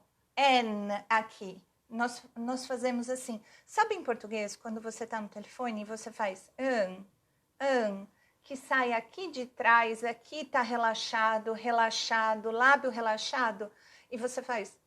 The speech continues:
an, an. Repete comigo. An, an. Ótimo. Então, é esse som, é esse som aqui, que nós chamamos de schwa, esse an.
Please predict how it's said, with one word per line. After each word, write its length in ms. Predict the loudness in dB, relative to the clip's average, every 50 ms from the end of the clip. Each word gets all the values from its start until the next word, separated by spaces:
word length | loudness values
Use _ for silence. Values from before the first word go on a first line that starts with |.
| _ -4
an, 380 | -2 -2 -2 -2 -4 -6 -10 -18 _ _ _ _ _ _ _ _
an. 320 | 4 4 4 4 2 0 -6 -12 _ _ _ _ _
Repete 400 | -8 -4 4 6 8 8 6 4
comigo. 420 | -2 -8 -8 -8 -8 -10 -12 -18 -20 _ _ _ _ _ _
An, 300 | 0 2 4 4 2 2 -2 -8 -16 -18 -20 _ _ _ _ _ _ _ _ _ -2
an. 440 | 0 0 2 0 -2 -4 -8 -12 -14 _ _ _ _ _ _ _ _ _ 6
Ótimo. 500 | 8 10 10 8 6 -4 -10 -10 -12 -16 _ _ _ _
Então, 300 | -6 2 6 6 6 6 6 4
é 180 | 4 4 4 4 2
esse 460 | -2 0 0 -2 -2 -4 -6 -8 -8
som, 480 | -8 -8 -6 -4 -2 -2 -2 -2 -6 -10 -16 _ _ _ _
é 320 | 2 6 6 6 6 6 2 -2
esse 400 | -2 -2 -2 -2 -4 -8 -10 -12
som 380 | -10 -6 -4 -4 -4 -4 -6 -10 _
aqui, 460 | -2 -2 -2 -2 -6 -14 -14 -14 -14 -16
que 140 | _ -12 -8
nós 220 | -6 -6 -4 -4 -4
chamamos 580 | -4 -4 -4 -4 -4 -4 -4 -6 -6 -8 -8
de 200 | -8 -8 -8 -6
schwa, 840 | -8 -8 -8 -6 -6 -6 -6 -8 -6 -6 -2 2 4 4 4 2 0 -6 _ _ _ _ _ _ _
esse 420 | -10 -10 -10 -10 -12 -12 -14 -12 -8 -6
an. 280 | -4 -4 -4 -6 -8